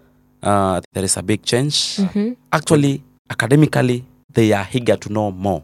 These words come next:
Speaker 1: That's why I've said that they are courageous.
Speaker 2: Ah, what about their academic performance? Do you feel that what they learn is actually making an impact on the way they perform in their academics?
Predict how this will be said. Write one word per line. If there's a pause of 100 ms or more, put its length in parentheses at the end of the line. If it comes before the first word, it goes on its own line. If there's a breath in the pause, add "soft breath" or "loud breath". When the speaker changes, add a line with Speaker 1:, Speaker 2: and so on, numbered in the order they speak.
Speaker 1:
That's
why
I've
said
that (420 soft breath)
they
are
courageous. (300)
Speaker 2:
Ah,
what
about
their
academic
performance?
Do
you
feel
that (380 soft breath)
what
they
learn
is
actually (340 soft breath)
making
an
impact
on
the
way
they
perform
in
their
academics?